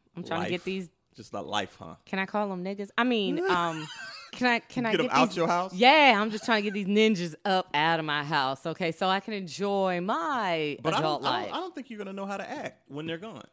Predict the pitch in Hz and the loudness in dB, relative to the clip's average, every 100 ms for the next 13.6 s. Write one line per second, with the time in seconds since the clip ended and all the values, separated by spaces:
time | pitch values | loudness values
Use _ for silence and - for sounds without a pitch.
0 | _ _ 349 320 311 339 254 196 190 359 | _ _ 4 4 4 2 2 0 0 -2
1 | - 339 311 294 285 269 262 - 208 175 | -2 0 4 4 2 0 0 2 2 4
2 | 302 302 175 120 208 190 180 170 196 - | 0 0 -2 -2 -8 -10 -8 -6 -8 -8
3 | 202 185 185 185 185 285 285 247 208 160 | -8 -6 -4 2 6 8 8 6 6 6
4 | 139 - - 214 254 160 135 92 - 262 | 4 -4 -8 -4 -4 -4 -6 -6 -4 -4
5 | 254 220 160 139 - 277 247 226 135 139 | -2 -2 -6 -10 -8 -2 -2 -2 -2 -4
6 | 135 120 - _ _ _ 170 185 180 - | -4 -6 -10 _ _ _ -4 -2 -4 -4
7 | 165 170 160 143 127 117 156 156 - - | -2 -2 -4 -8 -10 -4 -4 -4 -10 -20
8 | - _ - 143 117 110 95 113 156 156 | -20 _ -8 -6 -6 -10 -12 -10 -6 -4
9 | 240 285 247 240 - - 247 262 302 247 | -4 -6 -10 -14 -12 -12 -10 -10 -10 -10
10 | 247 - 277 262 196 202 - 165 190 165 | -10 -6 -6 -6 -10 -10 -4 -4 -2 -8
11 | - 240 220 208 214 220 226 220 220 220 | -6 -4 -2 0 2 2 0 -2 -2 -2
12 | 220 220 214 180 175 139 131 147 190 202 | -2 -4 -2 -2 -4 -8 -6 -2 0 0
13 | 208 208 208 208 214 | 0 0 2 2 2